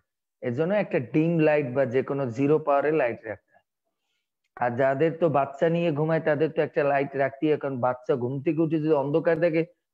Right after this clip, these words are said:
তো ভয় পেয়ে যায়, ও চিৎকার করতে থাকে। তো তখন বা-, ভগবান কৃষ্ণ, মা, মা তো আর সে সময় তো লাইট ছিল না, মা যশোদা একটা তিল তেলের প্রদীপ জ্বালিয়ে রাখতেন। আ, ও sorry, তিল তেল না তো, ঘিয়ের প্রদীপ,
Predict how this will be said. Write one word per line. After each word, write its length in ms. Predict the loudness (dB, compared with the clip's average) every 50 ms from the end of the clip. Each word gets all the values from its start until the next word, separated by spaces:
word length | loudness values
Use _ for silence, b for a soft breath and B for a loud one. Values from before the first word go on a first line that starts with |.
| _ -2
তো 100 | -2 -2
ভয় 240 | 0 0 0 0
পেয়ে 240 | 0 2 0 0 0
যায়, 260 | 0 -2 -2 -2 -4 -8 -14 _ _ _ -4
ও 180 | -2 -2 -2 -2 -4 -6
চিৎকার 340 | -6 -4 0 2 0 2 2
করতে 280 | 0 -2 -2 -2 -4
থাকে। 240 | -4 -4 -8 -10 -14 -20 _ _ _ _ _ _ _ _ _ _ _ 0
তো 80 | 0
তখন 300 | 2 2 2 2 0 2
বা-, 300 | 0 0 0 -2 -6 -6
ভগবান 460 | -2 0 0 2 2 2 2 0 -2
কৃষ্ণ, 500 | -2 -4 -4 -4 -6 -6 -4 -4 -4 -4 -6 -10 _ _ _ _ _ _ -6
মা, 120 | -6 -4 -2 -2
মা 280 | 0 2 2 2 0 0 2
তো 140 | 2 4 4
আর 200 | 4 4 2 0
সে 200 | -2 -2 -2 -2
সময় 280 | 0 -2 0 0 0
তো 160 | 0 2 2 2
লাইট 300 | 4 2 2 0 -2 -4 -6 -4
ছিল 260 | 0 2 4 4 4
না, 320 | 2 0 0 -2 -4 -6 _ _ _ _ _ _ -2
মা 180 | 0 2 2
যশোদা 460 | 2 2 2 0 0 -2 0 2 2 2 0 0
একটা 240 | -4 -4 -2 -2 -4
তিল 500 | -4 -4 -2 0 2 4 4 2 2 2
তেলের 300 | 2 2 4 4 2 0 0 0
প্রদীপ 440 | 0 2 2 2 2 0 0 -4 _ _ _ _ _ _ _ _ -10 -4
জ্বালিয়ে 380 | -2 0 0 2 2 2 2 0
রাখতেন। 440 | 0 -2 -8 -10 -14 -18 -18 -18 -18 -20 _ _ _ _ _ _ _ _ _ _ _ _ _ _ _ _ _ _ _ _ _ -4
আ, 140 | -2 0 0 2
ও 100 | 0 0
sorry, 300 | 2 2 2 2 2 0
তিল 300 | 0 2 2 2 2 2
তেল 140 | 2 2
না 100 | 4 4
তো, 120 | 4 2 0
ঘিয়ের 420 | 0 0 0 2 4 4 4 2
প্রদীপ, 360 | 2 0 0 0 -2 -6 -8